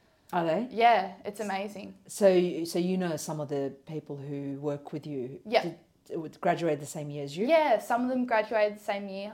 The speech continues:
Speaker 2: Um, most of them are older, so
Speaker 1: Yeah, yeah.
Speaker 2: yeah.
Speaker 1: And do you, um, listen to any podcasts?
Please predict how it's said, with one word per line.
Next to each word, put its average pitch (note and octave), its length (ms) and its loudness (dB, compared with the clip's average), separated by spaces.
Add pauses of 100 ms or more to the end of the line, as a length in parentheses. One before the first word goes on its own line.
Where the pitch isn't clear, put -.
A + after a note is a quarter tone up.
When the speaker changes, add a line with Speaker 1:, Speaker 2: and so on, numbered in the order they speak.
Speaker 2:
Um, G3+ 320 -2
most G3 240 -2
of A3 60 -10
them G#3+ 80 -8
are - 100 -4
older, G3 460 -4
so F#3+ 180 -4
Speaker 1:
Yeah, D#3 180 -4 (240)
yeah. D#3+ 200 -10 (180)
Speaker 2:
yeah. G3+ 240 0 (180)
Speaker 1:
And G#3 220 4
do G3+ 100 2
you, A#3 320 4
um, E3 320 0 (380)
listen F3 320 -8
to E3 100 -10
any D#3+ 160 -10
podcasts? E3+ 680 -14